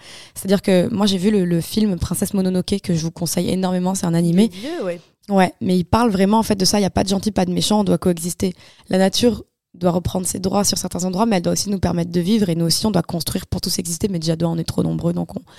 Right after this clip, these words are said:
Speaker 1: on détruit tout. Et même dans les business et l'argent, et et cetera, il y a des choses qui sont horribles. Par exemple, bon, moi, j'ai, j'ai arrêté de manger de la viande,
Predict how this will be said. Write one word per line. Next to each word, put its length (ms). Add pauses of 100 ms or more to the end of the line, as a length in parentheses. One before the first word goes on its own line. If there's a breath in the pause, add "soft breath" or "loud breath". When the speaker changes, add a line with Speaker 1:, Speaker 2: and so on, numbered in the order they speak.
(240 loud breath)
Speaker 1:
on 60
détruit 260
tout. 180 (400 loud breath)
Et 80
même 220
dans 100
les 100
business 500
et 60
l'argent, 460
et 140
et 80
cetera, 420 (460 soft breath)
il 60
y 40
a 20
des 100
choses 360
qui 100
sont 240
horribles. 260
Par 160
exemple, 300
bon, 200 (120)
moi, 180
j'ai, 160
j'ai 100
arrêté 240
de 80
manger 160
de 60
la 80
viande, 300